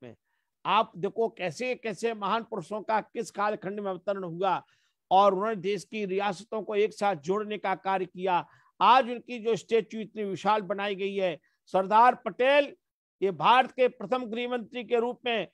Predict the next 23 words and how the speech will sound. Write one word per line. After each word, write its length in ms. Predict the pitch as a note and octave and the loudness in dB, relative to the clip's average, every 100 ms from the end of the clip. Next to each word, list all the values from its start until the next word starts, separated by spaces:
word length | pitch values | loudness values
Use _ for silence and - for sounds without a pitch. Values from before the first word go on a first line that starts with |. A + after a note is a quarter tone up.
| _ - | _ -4
उन्होंने 320 | E3+ A3+ B3 | 0 0 0
जो 140 | A#3+ A3 | 0 0
भारत 340 | E3+ A#3 C4+ - | 4 4 4 0
माता 320 | B3 - B3 | -4 2 2
की 180 | G3+ A3+ | 0 -8
सेवा 340 | - A#3 A3+ G#3+ | -2 4 4 2
की, 380 | G#3+ G#3 D#3 _ _ - | -2 -8 -8 _ _ -4
भारत 360 | C#3+ A3 B3 - | 6 6 6 0
की 200 | B3+ A3+ | -8 -4
सारे 380 | - A#3+ B3+ | 2 4 6
रजवाड़ों 440 | B3 A#3 B3 B3 B3 | 4 2 4 4 4
को 120 | A#3+ | -2
जोड़ 240 | F3+ A#3+ B3 | 0 0 0
करके 360 | B3 A#3 A#3 A3 | -4 -6 -6 -2
भारत 340 | F3 A3+ A3+ | 2 2 2
की 180 | - A#3+ | -6 -2
एकता 400 | B3 B3 A#3+ A#3 | 0 0 2 2
अखंडता 460 | A3 G#3+ A#3+ A3 A#3+ | 2 -2 -2 0 0
का 140 | A#3 | 0
जो 160 | G#3+ A3 | 0 -2
महान 300 | G#3 G3+ C#4 | 0 2 2
कार्य 300 | C4+ C4 B3+ | 2 4 4
किया, 400 | A#3 A#3 A3+ G3+ | 0 -4 0 0